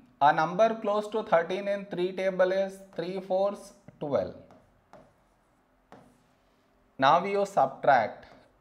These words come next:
Thirteen minus twelve, one. Over here we did not bring any number down. And one is smaller than three. So you put a dot,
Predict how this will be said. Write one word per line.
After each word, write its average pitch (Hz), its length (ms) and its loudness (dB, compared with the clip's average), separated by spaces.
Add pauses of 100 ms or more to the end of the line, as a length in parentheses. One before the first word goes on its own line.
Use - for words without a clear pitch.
Thirteen 190 360 2
minus 202 420 -2
twelve, 196 420 4 (220)
one. 123 440 2 (920)
Over 170 360 6
here 208 380 0
we 208 160 -4
did 185 200 -4
not 196 340 2
bring 190 200 -4
any 180 220 0
number 190 540 2 (180)
down. 120 440 2 (840)
And 180 440 -2 (240)
one 151 340 2
is 226 200 -4
smaller 185 520 4
than 190 400 0
three. 120 320 -8 (880)
So - 220 0
you 175 180 0
put 180 280 -4
a 196 180 8
dot, 170 400 6